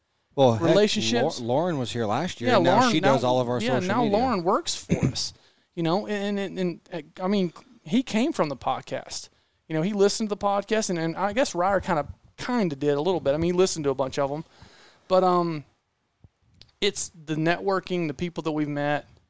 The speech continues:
Speaker 2: the fun that we've had. I mean, this, and this is the only thing I'm any good at. So I like talking about things I'm good at. I don't like talking about things I'm not any good at. Um, so, I mean, that's, that's why, that's why I personally do the class, and I would assume you guys enjoy it or you wouldn't be here.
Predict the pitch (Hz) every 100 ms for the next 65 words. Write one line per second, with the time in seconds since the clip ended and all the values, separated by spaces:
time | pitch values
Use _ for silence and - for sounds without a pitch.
0 | _ _ _ _ _ 151 147 143 135 -
1 | 185 180 170 165 160 156 151 175 165 151
2 | 151 214 - 165 170 180 170 165 170 165
3 | 160 156 151 151 139 160 127 - _ _
4 | _ - 151 147 156 156 - 170 170 160
5 | 143 151 143 135 170 151 143 165 160 165
6 | 190 160 143 151 143 160 139 120 123 160
7 | _ _ _ _ _ _ _ - 156 151
8 | 151 - 156 151 147 - _ _ _ _
9 | - 151 143 160 - - 151 170 151 139
10 | 127 131 139 - 175 - 151 156 208 240
11 | 160 151 156 147 143 - _ - 160 139
12 | - 131 175 - 147 151 151 151 147 -
13 | 196 175 175 165 156 151 143 147 170 165
14 | 151 151 143 151 196 135